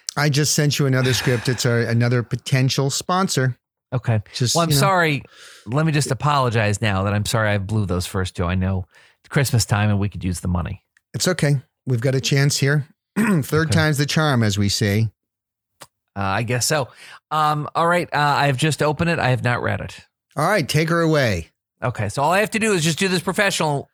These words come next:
Speaker 2: uh, professionally, and we get the money. Is that right?
Speaker 1: That's right.
Speaker 2: Okay. Can, can you, can you count me down again?
Speaker 1: Three, two, one, advertise.
Speaker 2: This episode of Questionable Material with Jack and Brian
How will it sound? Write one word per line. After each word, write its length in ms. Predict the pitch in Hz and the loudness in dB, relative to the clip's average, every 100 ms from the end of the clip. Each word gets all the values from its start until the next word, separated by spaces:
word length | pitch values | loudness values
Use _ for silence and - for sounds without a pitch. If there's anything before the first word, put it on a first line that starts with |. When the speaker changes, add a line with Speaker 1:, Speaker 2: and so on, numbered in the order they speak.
| - | -6
Speaker 2:
uh, 240 | 135 135 135 | -2 -2 -2
professionally, 420 | 160 170 - 143 | 0 0 2 2
and 60 | 135 | 2
we 80 | |
get 120 | 131 120 | 2 2
the 60 | |
money. 200 | 123 101 | 2 2
Is 60 | 98 | 2
that 100 | 123 | 2
right? 180 | 131 - - _ _ | 0 -2 -10 _ _
Speaker 1:
That's 200 | 123 - | -2 2
right. 220 | 170 180 - _ _ _ _ - | 0 -2 -8 _ _ _ _ -4
Speaker 2:
Okay. 220 | 117 95 - | -2 -4 -4
Can, 200 | 131 101 | -6 -2
can 120 | 131 | -2
you, 180 | 120 - | -2 -4
can 140 | - 127 | -2 -2
you 60 | |
count 200 | 113 135 120 | 0 -2 0
me 60 | |
down 140 | 123 120 | 0 2
again? 200 | 117 117 _ _ _ _ _ _ _ _ | 2 0 _ _ _ _ _ _ _ _
Speaker 1:
Three, 480 | - 151 151 156 143 - | -4 0 2 2 -2 -2
two, 400 | - 151 147 147 | 2 2 2 2
one, 560 | 117 113 139 143 143 - - | 0 2 2 2 0 -4 -2
advertise. 920 | 135 143 120 - 110 78 58 - - _ _ _ _ _ _ _ | 0 2 0 0 -2 -2 -8 -10 -14 _ _ _ _ _ _ _
Speaker 2:
This 300 | 156 330 - | -2 0 2
episode 400 | 165 - - 139 | 0 0 0 2
of 140 | 117 - | 0 0
Questionable 480 | 147 127 139 127 | -2 -2 0 0
Material 500 | 117 113 - 165 220 | 0 -2 0 0 0
with 160 | 131 - | -2 -2
Jack 240 | 143 120 | 0 0
and 100 | 123 | 0
Brian 280 | 120 156 190 | 0 -2 -2